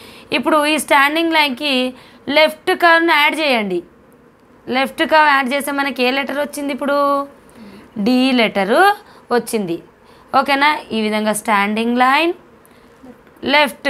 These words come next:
కర్వ్. లెఫ్ట్ కర్వ్ తీసుకోవడం వల్ల డి లెటర్. మీరు ప్రాక్టీస్ చేయండి స్లేట్ పైన ఇలా.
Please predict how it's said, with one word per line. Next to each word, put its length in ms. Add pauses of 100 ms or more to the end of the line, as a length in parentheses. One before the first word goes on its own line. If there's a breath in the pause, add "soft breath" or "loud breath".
(140)
కర్వ్. 240 (240)
లెఫ్ట్ 220 (100)
కర్వ్ 200
తీసుకోవడం 400
వల్ల 140 (100)
డి 60 (120)
లెటర్. 280 (220)
మీరు 140 (120)
ప్రాక్టీస్ 500
చేయండి 340 (220)
స్లేట్ 360
పైన 240
ఇలా. 140